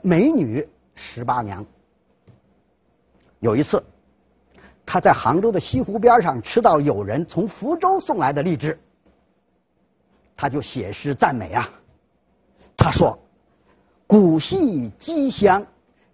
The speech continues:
恰似当年十八娘。所以对于苏轼来说，与其要揭穿岭南山高路远，杨贵妃没有吃到荔枝的真相，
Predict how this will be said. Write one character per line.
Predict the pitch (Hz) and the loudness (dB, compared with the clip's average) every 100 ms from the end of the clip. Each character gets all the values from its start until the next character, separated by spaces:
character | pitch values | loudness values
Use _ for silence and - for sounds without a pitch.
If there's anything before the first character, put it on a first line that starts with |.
| _ | _
恰 | - 294 220 139 | -4 0 0 -2
似 | - 190 139 104 - | -6 -6 -4 -4 0
当 | 165 143 127 | 2 2 -2
年 | 110 113 95 85 | -2 -4 -6 -10
十 | 85 - 127 | -12 -8 -2
八 | 117 - | 0 0
娘。 | 110 87 - _ _ _ _ _ _ _ _ _ _ _ _ - - - | -2 -8 -14 _ _ _ _ _ _ _ _ _ _ _ _ -16 -16 0
所 | - 330 | 6 8
以 | 269 - _ _ | 8 4 _ _
对 | 339 262 | 0 0
于 | 254 | -2
苏 | - 349 370 | -4 -4 -2
轼 | - 349 | 0 0
来 | 117 104 | -2 -8
说， | - 107 - _ _ _ _ _ _ _ _ - | -6 -8 -8 _ _ _ _ _ _ _ _ 2
与 | 175 294 381 | 8 10 10
其 | - - 139 202 254 - _ _ _ _ _ | 6 0 4 4 4 -2 _ _ _ _ _
要 | 175 156 110 | 2 2 2
揭 | - 240 269 269 | -2 4 6 6
穿 | - 208 226 - | 2 0 0 -4
岭 | 180 156 123 117 | -2 -2 -2 -2
南 | 127 185 185 | 0 0 -4
山 | - 220 220 196 | 0 0 0 0
高 | 202 208 | 2 2
路 | 277 208 | -2 -4
远， | 120 95 117 123 | -4 -8 -8 -4
杨 | 120 156 | -4 -4
贵 | 226 | -4
妃 | - 220 | -2 -2
没 | 147 233 403 | 0 2 2
有 | 247 | 2
吃 | - - 196 | -2 -4 -2
到 | 175 139 | -2 -2
荔 | 165 | -8
枝 | 131 151 | -12 -10
的 | 123 107 | -10 -8
真 | 294 339 | -4 -2
相， | 302 - | -2 -4